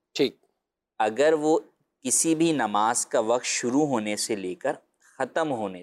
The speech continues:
Speaker 2: تک وضو کر کے نماز کی ادائیگی پر قادر نہیں، تو ایسا شخص شرعی معذور ہو جاتا ہے۔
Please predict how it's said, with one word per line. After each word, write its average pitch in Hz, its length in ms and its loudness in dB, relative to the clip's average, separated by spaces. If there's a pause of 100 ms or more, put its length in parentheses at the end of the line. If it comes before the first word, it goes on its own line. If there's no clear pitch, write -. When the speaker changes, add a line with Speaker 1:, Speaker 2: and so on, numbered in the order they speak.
Speaker 2:
تک - 100 -20 (1200)
وضو 127 320 0
کر 117 240 0
کے 131 240 -2
نماز 107 520 0
کی 131 220 -6
ادائیگی 104 500 -2
پر 117 200 -4
قادر 104 480 -2
نہیں، 98 420 -20 (840)
تو 127 180 -2
ایسا 120 320 2
شخص 131 300 -4
شرعی 117 360 0
معذور 95 440 -4
ہو 85 100 -6
جاتا 78 340 -12
ہے۔ 76 100 -14